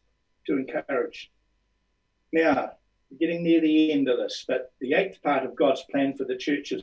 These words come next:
very, very important. They praised God, this is verse eight, and enjoyed the favour of all the people in Acts two forty-seven says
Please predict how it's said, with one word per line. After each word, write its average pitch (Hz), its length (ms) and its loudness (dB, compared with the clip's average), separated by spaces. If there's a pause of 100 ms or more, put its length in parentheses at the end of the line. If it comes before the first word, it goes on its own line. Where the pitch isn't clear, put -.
(160)
very, 196 260 0
very 185 180 0
important. - 640 -2 (720)
They 135 240 0
praised 190 480 4
God, 143 240 2
this 151 160 -6
is 143 180 -4
verse 135 220 -2
eight, 123 120 -4 (420)
and 143 160 2
enjoyed 175 560 2
the 190 100 -2
favour 175 420 0
of 143 140 -4
all 147 160 0
the 139 160 -6
people 143 340 0
in 113 200 -6 (200)
Acts - 400 -10 (120)
two 151 280 2
forty-seven 131 600 -2
says 131 360 -4